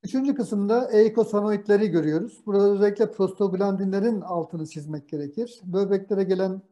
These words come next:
kan akımının düzenlenmesi ve buradaki filtrasyon faaliyetinde vazodilatasyon etkiliğe sahip olan prostaglandinler çok önemli. Tromboksan ve lökotrieneler de bunun tam tersine vazokonstriktif etkililer. Yani renal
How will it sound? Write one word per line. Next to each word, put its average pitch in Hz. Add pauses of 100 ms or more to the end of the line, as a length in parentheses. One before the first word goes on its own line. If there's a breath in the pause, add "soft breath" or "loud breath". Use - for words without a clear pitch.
kan 196
akımının 180
düzenlenmesi 175 (120)
ve 185
buradaki 185
filtrasyon 190
faaliyetinde 165 (500 soft breath)
vazodilatasyon 196
etkiliğe 175
sahip 185
olan 180 (400)
prostaglandinler 202
çok 202
önemli. 165 (140)
Tromboksan 202
ve 185
lökotrieneler 196
de 233
bunun 196
tam 226
tersine 160 (360)
vazokonstriktif 185
etkililer. 170 (520)
Yani 196
renal 226